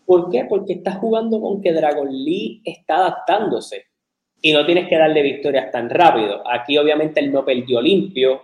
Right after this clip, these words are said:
hubo, hubo como que Noam Dar está usando a los luchadores que estuvieron en N X T U K para mantener esa fachada de U K. Noam Dar es un tremendo luchador, o sea, eh, sabe trabajar muy bien, vende muy bien.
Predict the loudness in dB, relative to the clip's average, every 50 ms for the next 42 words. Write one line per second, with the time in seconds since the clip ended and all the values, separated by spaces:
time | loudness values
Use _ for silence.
0 | _ -8 -4 0 2 4 6 6 6 4 2 -2 -4 -2 0 2 2 2 0 0
1 | -2 0 -2 -4 -4 -2 0 2 2 2 0 -2 -6 -10 -4 -2 0 0 0 0
2 | 0 2 2 0 0 0 -2 -4 -2 -4 -4 0 0 0 0 0 -2 -6 -8 -4
3 | -2 0 0 0 -2 -4 -8 -4 -2 0 0 0 0 -2 -2 -4 -6 -6 -8 -10
4 | -12 -10 -6 -4 -4 -2 0 0 2 2 2 2 0 -2 -4 -8 -12 -20 _ _
5 | _ _ 4 4 6 6 4 4 2 0 0 0 -2 0 0 2 2 2 2 0
6 | 0 0 0 0 0 2 4 4 6 6 6 6 4 4 2 2 0 2 2 2
7 | 2 2 2 0 0 0 2 2 2 2 2 2 2 0 -2 0 0 2 2 2
8 | 2 0 0 -2 -2 -2 -4 -2 2 4 6 6 6 6 6 4 0 -6 _ _
9 | _ _ _ _ -16 -16 -16 -14 -4 2 4 4 6 4 4 2 2 0 0 0
10 | -2 -2 0 2 4 4 4 6 6 6 6 6 4 4 2 2 0 0 0 0
11 | 0 0 -2 -2 -2 -2 -4 -2 0 2 2 2 2 0 0 0 0 0 -2 -2
12 | -2 -2 0 0 0 0 0 -2 -6